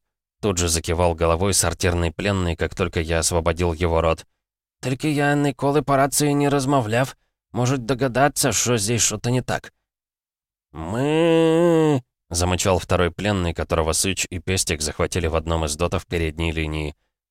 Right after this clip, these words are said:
Я вновь заткнул рот первому языку — а второму, который сейчас мычал и активно давал понять, что готов к сотрудничеству, наоборот, выдернул кляп из глотки.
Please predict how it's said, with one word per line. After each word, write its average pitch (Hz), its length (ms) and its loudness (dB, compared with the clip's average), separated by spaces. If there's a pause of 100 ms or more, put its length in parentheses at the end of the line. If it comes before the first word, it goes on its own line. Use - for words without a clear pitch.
(240)
Я 98 240 0
вновь 101 260 0
заткнул 101 500 2
рот 101 260 2
первому 92 380 2
языку — 85 560 0 (420)
а 95 60 -2
второму, 120 500 4
который 101 360 2
сейчас 95 440 0
мычал 98 500 0
и 104 60 -4
активно 92 480 0
давал 90 300 2
понять, 92 320 0
что - 180 -4
готов 90 300 0
к - 60 -16
сотрудничеству, 90 840 0
наоборот, 87 520 0
выдернул 90 500 0
кляп 87 300 0
из 82 140 -4
глотки. 87 480 -2